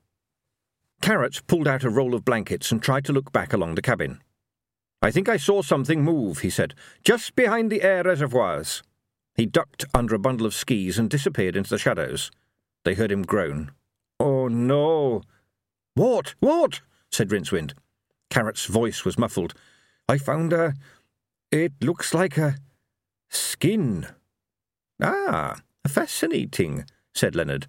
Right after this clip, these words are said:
sketching on his notepad. "Possibly, once aboard a hospitable vessel, such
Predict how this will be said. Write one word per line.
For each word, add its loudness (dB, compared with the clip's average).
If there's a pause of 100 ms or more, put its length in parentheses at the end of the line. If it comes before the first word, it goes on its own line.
(160)
sketching -2
on -2
his -4
notepad. -2 (440)
"Possibly, 0 (240)
once -2
aboard 0
a -4
hospitable -2
vessel, -2 (220)
such -2